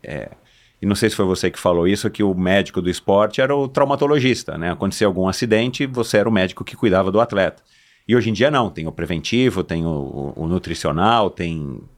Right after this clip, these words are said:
todos os outros aspectos de, de, enfim, que isso que você tá conversando aqui. Quando você escolheu esse, esse,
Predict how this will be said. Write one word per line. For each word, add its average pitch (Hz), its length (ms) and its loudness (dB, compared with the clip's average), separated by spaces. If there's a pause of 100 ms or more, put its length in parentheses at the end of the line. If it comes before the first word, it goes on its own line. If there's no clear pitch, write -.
(160)
todos 110 240 2
os 92 60 -2
outros 87 220 -2
aspectos 90 680 -2 (440)
de, 78 500 0
de, 69 560 -4 (640)
enfim, 92 260 -2
que - 100 -6
isso 87 140 -2
que - 80 -8
você 90 220 0
tá 95 120 2
conversando 95 540 2
aqui. - 260 -2 (640)
Quando 151 200 2
você 151 360 0 (180)
escolheu 127 480 2
esse, 104 640 -2 (200)
esse, 82 680 -4